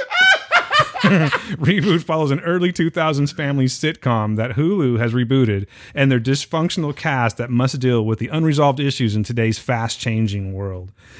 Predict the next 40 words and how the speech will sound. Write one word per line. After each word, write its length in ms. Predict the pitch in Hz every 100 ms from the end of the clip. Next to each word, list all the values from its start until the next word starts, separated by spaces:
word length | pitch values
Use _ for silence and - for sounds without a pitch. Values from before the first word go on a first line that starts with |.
| -
This 360 | 123 131 190 -
is 100 | 151
actually 320 | 151 143 147
coming 220 | 139 143
from 120 | 143 123
the 60 |
people 320 | 110 131 127 120
that 180 | 113
did 180 | 107 117
Modern 340 | 110 110 117 117
Family. 400 | 117 117 120 120
It's 120 | -
created 340 | 131 110 110
by 100 | 104
Stephen 520 | 104 - 127 123 110 107 _ _ -
Levitan, 640 | 113 113 139 180 233 233
I 20 | 233
believe, 440 | 240 247 247 233 - _
and 80 | 123
it 40 |
stars 300 | 123 135 120
Keegan-Michael 720 | - - 175 160 143 139 - 127
Key, 420 | - 151 139 131
Johnny 380 | 104 143 165 165
Knoxville, 760 | 139 123 123 - 117 104 107 - _ _
Rachel 420 | 131 160 - 165
Bloom, 420 | 139 131 123 120 120
Judy 360 | 107 156 180
Greer, 640 | 147 127 147 135 110 107 110 _ _ _
and 280 | 156 135 131
what's 220 | 165 -
homie's 320 | 160 131 120
name? 240 | 120 110 110
'Cause 120 | 120
I 60 | 113
actually 300 | 110 113 104
like 180 | 101 -
this 140 | 98
kid. 340 | - 104 95 - _ _ _ -
Um, 520 | 117 110 104 101 98